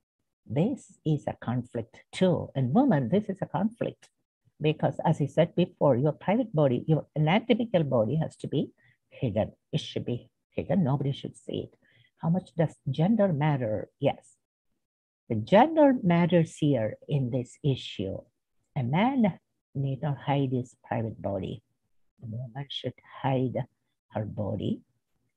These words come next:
and bring it up in a different way. If a female, your private body should be maintained as close to public body, but that's not possible. You have to frame it, you have to fake it. You need to impress people that, hey, my private body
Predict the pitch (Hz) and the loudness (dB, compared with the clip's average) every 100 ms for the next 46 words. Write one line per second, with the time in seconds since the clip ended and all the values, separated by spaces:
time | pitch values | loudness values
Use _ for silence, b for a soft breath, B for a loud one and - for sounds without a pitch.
0 | _ 113 113 95 - 117 120 127 - 135 | _ -8 -8 -10 -10 -8 -6 -6 -6 -6
1 | 123 104 110 - - - 107 98 113 - | -6 -6 -8 -10 -12 -8 -8 -6 -8 -6
2 | - - 143 196 254 185 113 110 B B | -6 -4 0 2 2 2 0 -2 B B
3 | - 139 - 190 208 208 170 175 175 170 | -2 -2 0 2 2 2 6 6 4 0
4 | 165 147 147 143 151 151 131 151 147 165 | -4 -2 0 0 0 0 -2 -2 -4 -4
5 | - - 190 226 247 208 190 165 170 160 | -4 -2 0 0 0 2 4 4 2 4
6 | 156 147 180 - 185 - 190 156 190 - | 4 6 4 4 0 0 -2 2 0 0
7 | 151 127 B B B - 170 156 160 - | -2 -2 B B B 4 4 4 0 0
8 | 175 165 123 131 143 - - 151 170 139 | 0 2 2 2 0 0 -2 -2 2 2
9 | - - _ _ _ _ _ _ _ - | 0 -6 _ _ _ _ _ _ _ 6
10 | 190 202 196 254 359 _ - - - 165 | 8 10 10 8 4 _ -4 0 6 6
11 | 151 - 247 - _ - 190 190 160 156 | 4 0 -2 -2 _ 0 2 2 0 0
12 | 139 - 196 156 147 120 180 294 - 220 | 0 2 4 4 2 0 0 0 -2 0
13 | 220 180 196 196 196 | 0 0 0 2 0